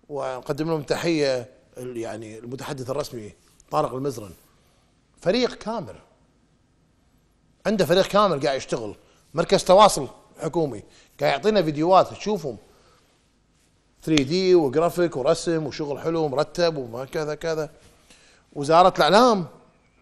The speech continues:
وزارة الإعلام عندهم مونتيرية <laughs> وجرافيك ديزاين،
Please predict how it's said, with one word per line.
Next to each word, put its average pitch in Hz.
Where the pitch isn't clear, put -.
وزارة 156
الإعلام 175
عندهم 160
مونتيرية 190
<laughs> -
وجرافيك 165
ديزاين، 208